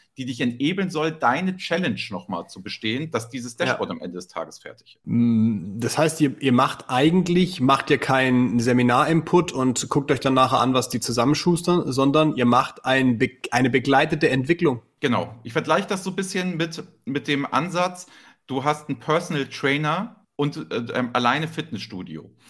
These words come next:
Speaker 1: Also angenommen, du gehst jetzt ins Fitnessstudio und da werden dir erstmal an einem Tag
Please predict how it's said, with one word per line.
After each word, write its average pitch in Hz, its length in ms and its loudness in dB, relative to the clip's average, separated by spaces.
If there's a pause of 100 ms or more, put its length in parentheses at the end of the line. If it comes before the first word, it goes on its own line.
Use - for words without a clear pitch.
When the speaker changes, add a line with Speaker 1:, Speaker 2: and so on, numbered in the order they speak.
(260)
Speaker 1:
Also 113 320 0
angenommen, 185 680 -2
du 135 80 -10
gehst 139 220 -6
jetzt 120 160 -6
ins 117 160 -8
Fitnessstudio 196 880 -6
und 143 480 -8
da 135 160 4
werden 156 120 -2
dir 139 140 0
erstmal 135 480 0
an - 140 -2
einem 156 240 -2
Tag 131 340 0